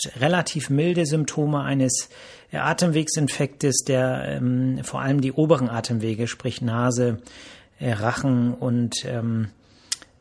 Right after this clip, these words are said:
den, äh, Halsbereich betrifft und in der Regel so sieben bis zehn Tage,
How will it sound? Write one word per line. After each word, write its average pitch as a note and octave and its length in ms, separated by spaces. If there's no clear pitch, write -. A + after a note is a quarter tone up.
den, A#2 280
äh, A#2+ 240
Halsbereich C3 800
betrifft F#3+ 540
und D3+ 120
in D3+ 200
der C3+ 180
Regel E3+ 320
so C#3+ 160
sieben D3 300
bis C3 160
zehn C3+ 240
Tage, A#2+ 540